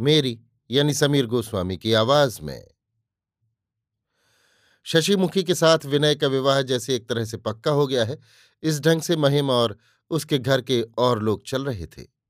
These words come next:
शशिमुखी तो विनय के पास ही न फटकती थी। शशिमुखी की माँ लक्ष्मी मणि के साथ तो विनय का परिचय जैसे था ही नहीं, ये कहना कुछ झूठ न होगा। वो ठीक लज्जाशील हो,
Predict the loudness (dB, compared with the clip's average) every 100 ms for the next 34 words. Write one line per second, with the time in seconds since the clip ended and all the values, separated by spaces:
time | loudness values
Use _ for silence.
0 | _ _ _ _ -2 0 2 0 0 -2
1 | -2 0 2 2 0 -2 0 0 0 -6
2 | -4 -4 -4 -8 -10 -14 -16 -20 -20 _
3 | _ _ _ _ _ _ _ _ _ _
4 | -2 -2 2 0 0 -2 -4 -2 2 2
5 | 2 -4 _ _ -4 -2 -2 -2 -2 0
6 | 2 0 -2 -2 0 0 -2 -4 -4 -4
7 | _ _ -6 0 0 0 -2 0 -2 0
8 | -2 0 -4 -4 -8 -10 _ _ -4 -2
9 | -2 -6 -10 -14 _ _ _ _ _ -2
10 | 0 2 2 2 0 -4 -6 -12 -14 -6
11 | -4 -4 -4 -4 -4 -12 -16 -18 _ _
12 | _ _ _ _ _ _ _ _ -2 0
13 | 0 2 0 2 2 2 -2 0 2 4
14 | 2 -2